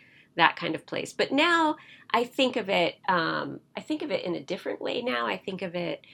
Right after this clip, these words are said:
I think of it more, um, as something that's embedded in the language itself, rather than, you know, the content of creating a, a specific kind of landscape or, uh, or society.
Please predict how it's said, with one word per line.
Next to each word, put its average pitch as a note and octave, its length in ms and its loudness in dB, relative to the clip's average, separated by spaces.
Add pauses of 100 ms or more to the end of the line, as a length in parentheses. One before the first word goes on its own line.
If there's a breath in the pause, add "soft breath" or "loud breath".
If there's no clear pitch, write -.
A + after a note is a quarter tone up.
I A#3+ 100 6
think A4 180 0
of F4 80 2
it G#3+ 160 2 (300)
more, F#3+ 760 2
um, C#3+ 560 -2 (220)
as G3 160 -2
something G3 340 -2
that's E3+ 240 -2
embedded E3+ 500 0
in E3 400 -2
the F3 80 -8
language D#3 480 -4
itself, - 800 -6 (120)
rather F3 340 4
than, D3+ 400 -2
you F3+ 80 -4
know, D3+ 100 -2
the D3+ 100 -6
content D#3+ 640 -4
of D#3 140 -8
creating D#3 500 -6
a, C#3+ 140 -10 (160)
a D#3 60 -8
specific - 580 -10
kind D3+ 400 -8
of C#3 240 -12 (640 loud breath)
landscape D3 800 -6
or, D#3 460 -6
uh, D#3 380 -12
or D#3 140 -4
society. D3+ 760 -10